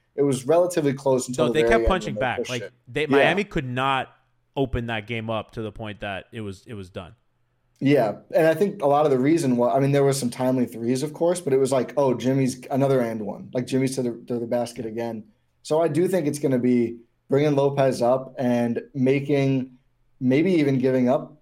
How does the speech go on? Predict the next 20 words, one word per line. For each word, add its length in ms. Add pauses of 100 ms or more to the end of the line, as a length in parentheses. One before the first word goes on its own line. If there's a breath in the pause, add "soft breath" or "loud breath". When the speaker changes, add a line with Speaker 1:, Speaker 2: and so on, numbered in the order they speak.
(140)
Speaker 1:
a 60
little 260
bit 140
more 180
threes, 380
which 140
sounds 240
crazy 420
after 180
the 100
game, 340
the 80
way 160
game 300
one 300
went. 140
Speaker 2:
No, 80
I, 100
I 180
agree. 420